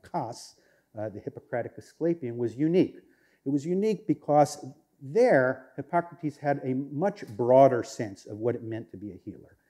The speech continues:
and established a kind of covenantal community, uh, that if you wanted to be a physician there, one had to, uh, evince certain values, had to embrace certain values. Indeed, beyond that, one had to actually take an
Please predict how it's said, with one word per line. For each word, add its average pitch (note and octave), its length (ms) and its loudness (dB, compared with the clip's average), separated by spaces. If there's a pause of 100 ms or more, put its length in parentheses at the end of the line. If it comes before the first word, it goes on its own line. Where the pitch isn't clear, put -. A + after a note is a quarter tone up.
(300)
and C#3 100 -2
established F#3 800 2
a - 40 -12
kind D3 200 -4
of - 120 -10
covenantal C#3+ 1000 0
community, A2 580 -8 (560)
uh, A#2 280 2 (560)
that B2 320 2
if B2 200 -2
you A#2+ 80 0
wanted C3+ 360 2
to C#3 80 0
be B2 140 -2
a A#2+ 40 2
physician A2+ 600 -6
there, G#2 340 -12
one C#3 420 -4
had B2 280 -6 (120)
to, A#2 280 0 (400)
uh, A#2 120 -6 (180)
evince B2+ 720 0
certain D3 340 -2
values, D3 540 2
had A#2+ 220 -2
to A#2+ 100 -4
embrace A#2+ 640 6
certain B2 240 -8
values. C#3 380 -2
Indeed, A#2+ 360 0 (380)
beyond C#3 440 0
that, B2 420 -2
one D3 180 0
had C#3+ 220 -4
to - 160 -10
actually C#3 380 -6
take - 280 -10
an D3+ 120 -6